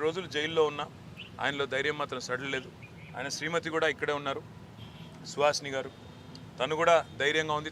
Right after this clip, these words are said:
తన కుటుంబం కూడా ధైర్యంగా ఉంది. ఈ ప్రభుత్వాన్ని నేను డిమాండ్ చేస్తా ఉన్నా, చేసిన వెధవ పనికి ఇప్పటికైనా క్షమాపణ చెప్పి వెంటనే క్రిషాంక్ని విడుదల చేయండి. లేదా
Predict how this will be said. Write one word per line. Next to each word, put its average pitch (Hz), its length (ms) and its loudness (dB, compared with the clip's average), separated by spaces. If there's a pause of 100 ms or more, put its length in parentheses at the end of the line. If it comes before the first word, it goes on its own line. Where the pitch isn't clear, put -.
తన 135 180 -2
కుటుంబం 147 340 -4
కూడా 139 160 0
ధైర్యంగా 127 340 0
ఉంది. 120 140 -12 (680)
ఈ - 20 -6 (120)
ప్రభుత్వాన్ని 180 500 4
నేను 170 160 -2
డిమాండ్ 156 280 0
చేస్తా 139 220 -2 (100)
ఉన్నా, 139 140 -8 (360)
చేసిన 170 440 0
వెధవ 156 300 8
పనికి 156 400 0 (540)
ఇప్పటికైనా 165 540 2
క్షమాపణ 165 440 4 (100)
చెప్పి 151 240 -6
వెంటనే 139 340 -4
క్రిషాంక్ని 139 400 -6
విడుదల 120 240 -4 (120)
చేయండి. 127 320 -4 (560)
లేదా 175 180 8